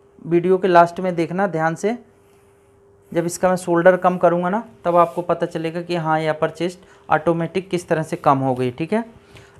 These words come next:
अब ये हमारा निशान कंप्लीट हो गया इस तरह से। अब दोस्तों इसका देखिए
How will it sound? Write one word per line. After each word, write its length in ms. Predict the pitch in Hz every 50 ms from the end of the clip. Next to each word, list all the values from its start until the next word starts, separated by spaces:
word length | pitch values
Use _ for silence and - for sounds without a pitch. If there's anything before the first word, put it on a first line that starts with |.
| -
अब 120 | 160 156 160
ये 180 | 170 185 214 214
हमारा 280 | 202 196 202 202 208
निशान 360 | 208 208 190 - 202 196 202
कंप्लीट 440 | 196 - 190 185 180 185 196 208 208
हो 80 | 202 196
गया 120 | 196 202
इस 120 | 196 196 -
तरह 160 | 214 202 208
से। 240 | 196 - 233 247 233 - - - - - - - -
अब 120 | - 175 170
दोस्तों 280 | 190 196 190 - 214 202
इसका 220 | - - - 208
देखिए 380 | 190 208 208 202 214 214 233